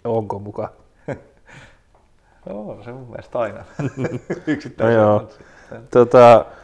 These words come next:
Speaker 1: sellainen, ö, nosto tähän peliin, että jos Jaro ei järjestä jotain jättimäisiä murskajaisia ja, tai K P V ja Oly Sonia tai, ö,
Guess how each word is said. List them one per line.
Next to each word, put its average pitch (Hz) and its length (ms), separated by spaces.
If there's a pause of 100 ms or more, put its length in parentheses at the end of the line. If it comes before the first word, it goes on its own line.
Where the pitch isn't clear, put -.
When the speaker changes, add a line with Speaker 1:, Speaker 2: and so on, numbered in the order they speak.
(200)
Speaker 1:
sellainen, 131 560 (1120)
ö, 101 280
nosto 113 340
tähän 117 320
peliin, 104 340
että 101 280
jos - 480
Jaro 110 340
ei 107 100
järjestä 104 360
jotain 107 540
jättimäisiä 107 600
murskajaisia 107 760
ja, 101 220 (1040)
tai 113 180
K - 20
P 123 260
V 104 440
ja 98 100
Oly 107 200
Sonia 104 380
tai, 98 400
ö, - 1200